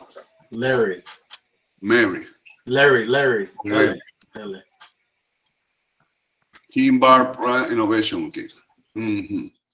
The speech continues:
Speaker 2: No me gusta. Para nada me gusta esa compañía. No sé si te diste cuenta. Mes,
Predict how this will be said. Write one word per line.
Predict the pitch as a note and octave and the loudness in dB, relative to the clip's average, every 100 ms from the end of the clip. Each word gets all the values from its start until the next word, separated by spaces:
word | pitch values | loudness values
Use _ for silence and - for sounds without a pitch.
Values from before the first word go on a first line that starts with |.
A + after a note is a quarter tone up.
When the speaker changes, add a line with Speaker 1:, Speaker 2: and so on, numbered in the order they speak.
| _ | _
Speaker 2:
No | - C#3 E3+ | -6 0 4
me | D#3 | 4
gusta. | C#3+ A#2+ - - _ _ _ _ _ _ _ _ _ _ _ _ _ _ _ _ _ _ _ _ _ _ _ _ _ _ | 4 0 -6 -20 _ _ _ _ _ _ _ _ _ _ _ _ _ _ _ _ _ _ _ _ _ _ _ _ _ _
Para | A#2 B2 | 0 4
nada | C3 C#3+ B2+ A2 | 6 6 4 0
me | G#2+ | 0
gusta | A#2 A2+ F#2+ | 0 -2 -4
esa | G2+ - - | -8 -8 -12
compañía. | G2 F#2+ F#2 - - _ _ _ _ _ _ _ | -12 -10 -10 -12 -20 _ _ _ _ _ _ _
No | - B2+ | -6 -2
sé | D3+ C#3 | 0 2
si | D3+ | 2
te | A#2 | 2
diste | C#3 - A#2 | 0 0 -8
cuenta. | - A#2 - - - _ _ _ _ _ _ _ _ _ _ _ _ _ _ _ | -2 -2 -2 -12 -20 _ _ _ _ _ _ _ _ _ _ _ _ _ _ _
Mes, | F#2 B2+ D#3 D#3 - - | -2 4 4 4 0 -8